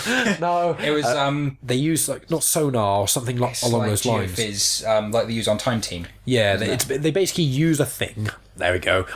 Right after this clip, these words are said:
Speaker 2: Where they can
Speaker 1: Radar,
Speaker 2: fly a
Speaker 1: isn't it?
Speaker 2: plane over it, yeah, and they can basically tell how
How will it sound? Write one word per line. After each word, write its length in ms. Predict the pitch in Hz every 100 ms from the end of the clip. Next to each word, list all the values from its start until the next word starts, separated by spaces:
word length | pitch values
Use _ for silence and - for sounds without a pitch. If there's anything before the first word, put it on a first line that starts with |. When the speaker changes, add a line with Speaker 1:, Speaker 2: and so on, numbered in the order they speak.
| -
Speaker 2:
Where 120 | 139
they 120 | 104
can 160 | - -
Speaker 1:
Radar, 40 |
Speaker 2:
fly 120 | 131
a 40 | 117
Speaker 1:
isn't 80 | -
it? 20 |
Speaker 2:
plane 220 | 131 104
over 240 | 98 98 95
it, 60 |
yeah, 220 | 101 95
and 100 | 104
they 60 | 107
can 80 | 113
basically 260 | 110 -
tell 360 | 110 - 120 107
how 500 | - 127 120 117